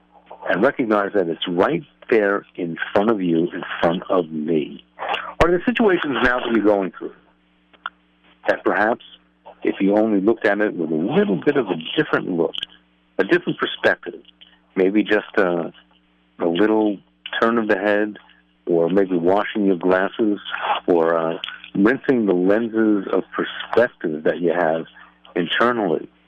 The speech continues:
to look at things a little differently? So if you've got a situation like that where you're not happy with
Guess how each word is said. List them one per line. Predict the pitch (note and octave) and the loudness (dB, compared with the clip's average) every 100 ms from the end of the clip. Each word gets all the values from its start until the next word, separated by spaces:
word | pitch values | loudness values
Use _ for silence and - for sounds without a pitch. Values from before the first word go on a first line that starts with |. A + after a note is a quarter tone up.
| _ _ - | _ _ -4
to | G#2 | 2
look | A2+ A#2 | 2 2
at | |
things | A#2+ A2+ | 0 0
a | |
little | A#2+ A#2+ | 0 2
differently? | C3+ - E2+ E2+ | 0 -2 -6 0
So | C#3+ | 0
if | B2+ | 2
you've | C#3+ A#2+ | -2 0
got | D#3+ G#3+ | 0 0
a | E3+ | -2
situation | - G#2 F#2 - | 0 2 2 2
like | F2 E2 | -2 0
that | F#2 G2+ | 0 2
where | G#2 G#2 G#2+ - - _ - - - - | 2 2 0 -6 -20 _ -20 -14 -12 -2
you're | B2 | 2
not | C3+ D#3 | 2 2
happy | D3 D3+ A#2 | 0 0 0
with | E2+ | 0